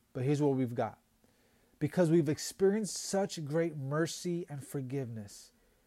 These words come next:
we all have an opportunity. We have an opportunity to be like Christ and to be a restorer of relationships with that parent, with that friend, with that family member, with that neighbor.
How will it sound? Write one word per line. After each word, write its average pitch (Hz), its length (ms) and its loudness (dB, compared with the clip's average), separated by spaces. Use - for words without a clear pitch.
we 143 200 2
all 156 320 6
have 151 300 0
an 147 120 -2
opportunity. 131 880 -6
We 151 80 0
have 151 180 2
an 151 120 -2
opportunity 185 760 -2
to - 140 -6
be 160 380 -4
like 151 320 -4
Christ - 680 -10
and 143 100 -4
to 170 100 2
be 170 180 6
a 180 60 10
restorer 185 760 6
of 156 220 2
relationships 147 1040 -2
with 135 160 -12
that 151 200 -6
parent, 160 460 -4
with 143 120 -10
that 127 180 -2
friend, 151 460 -8
with 151 80 -4
that 147 160 2
family 147 440 -2
member, 170 280 0
with 147 140 0
that 143 120 0
neighbor. 156 540 0